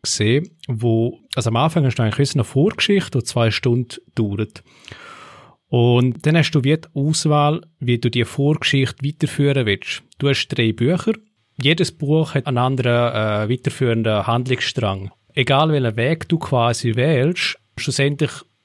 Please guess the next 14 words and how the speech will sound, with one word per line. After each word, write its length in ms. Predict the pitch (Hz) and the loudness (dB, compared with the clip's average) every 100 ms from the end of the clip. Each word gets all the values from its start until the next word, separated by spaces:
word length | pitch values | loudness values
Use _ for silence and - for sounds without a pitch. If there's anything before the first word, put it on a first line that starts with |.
| - - | -18 -4
tun 180 | 127 117 | -2 -2
dann 180 | 120 - | -6 -2
alle 440 | 123 139 147 143 - - | 0 2 2 0 -2 -4
drei 300 | 123 117 110 | 0 2 0
Wege 440 | 113 131 143 - - | 2 4 4 0 -6
gleich 320 | 147 139 131 | -4 -2 0
ineinander 880 | 139 127 117 117 - 127 123 123 117 - _ - | 0 0 0 0 -2 -2 2 2 0 -6 _ -16
reinfliessen. 640 | - 117 98 - 107 95 _ - - - - - | -4 -2 0 -2 -2 -4 _ -20 -20 -20 -18 -2
Und 80 | |
dann 100 | 117 | 2
hat 80 | 135 | 2
man 240 | 139 123 120 | 2 0 0
den 380 | 120 113 113 | 2 4 2
Gedanken 500 | 110 117 117 127 135 | 0 0 0 0 -2